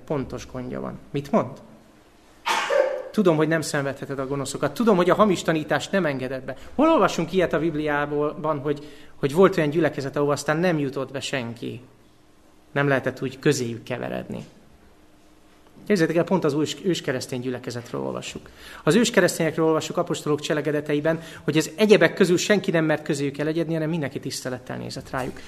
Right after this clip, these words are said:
Azt mondja, nem szenvedheted, sőt, próbára tetheted azokat, próbára tetted azokat, akik apostoloknak mondják, és nem azok. Terhet viseltél, béketűrő vagy, az én nevemért fáradoztál, és nem fáradtál el. Ez volt az őskereszténység.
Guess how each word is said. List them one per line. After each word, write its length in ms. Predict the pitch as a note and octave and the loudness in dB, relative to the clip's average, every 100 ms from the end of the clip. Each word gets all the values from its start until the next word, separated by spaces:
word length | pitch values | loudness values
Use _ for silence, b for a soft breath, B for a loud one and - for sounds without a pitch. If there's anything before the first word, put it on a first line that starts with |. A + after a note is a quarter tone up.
| B B | B B
Azt 220 | B E3+ - | B 2 4
mondja, 520 | D#3+ D#3+ D#3+ - - B B B B B B | 4 4 2 0 -18 B B B B B B
nem 160 | F3+ | 4
szenvedheted, 680 | G3+ - D#3 D3 D3+ D3 D3 | 6 4 2 2 -2 -2 -2
sőt, 220 | D3 D#3+ D3 | -2 -4 0
próbára 460 | F3 G3+ D3+ C#3 | 2 4 4 2
tetheted 420 | C3 C#3 C#3 C#3 | -2 -6 -4 -4
azokat, 560 | D3+ C#3+ C3+ C#3+ C#3+ - - | -2 -2 -2 -4 -6 -10 -8
próbára 340 | - E3+ D3+ C#3+ | 2 4 4 2
tetted 280 | D3 D#3 | -2 -2
azokat, 300 | D3+ C#3 D3+ | -2 -2 -4
akik 220 | C#3 C3 - | -6 -6 -6
apostoloknak 640 | D#3 C#3 - C3 C3+ - | -4 -6 -4 -4 -6 -8
mondják, 320 | C3 B2+ A#2 | -6 -6 -6
és 140 | B2+ | -8
nem 140 | - C3 | -6 -6
azok. 300 | A#2 - - - B B | -6 -12 -18 -20 B B
Terhet 360 | F3+ D#3+ C3+ - | 2 2 2 -4
viseltél, 480 | C3+ C3+ A#2 C3 | -6 -4 -2 -2
béketűrő 640 | C3+ E3+ E3 B2+ - C3+ C3 | 2 2 2 -6 -6 -4 -4
vagy, 140 | C3 | -4
az 80 | B2+ | -4
én 160 | D#3 | -2
nevemért 460 | D3 D3 C#3+ C#3+ - | 0 0 0 -2 -4
fáradoztál, 600 | - D3+ C#3+ D3 D3 D3 | -2 0 0 -2 -4 -6
és 140 | C3+ - | -6 -6
nem 160 | D3 | -8
fáradtál 540 | C#3+ C#3 C3+ - C3+ C#3 | -6 -6 -8 -8 -6 -6
el. 120 | C#3 B B B | -8 B B B
Ez 160 | G3 F3+ | 0 4
volt 180 | E3 | 2
az 100 | D#3+ | 2
őskereszténység. 960 | D#3 E3 - C3+ A#2+ - B2 - - - | 0 0 -2 -6 -6 -10 -10 -10 -12 -14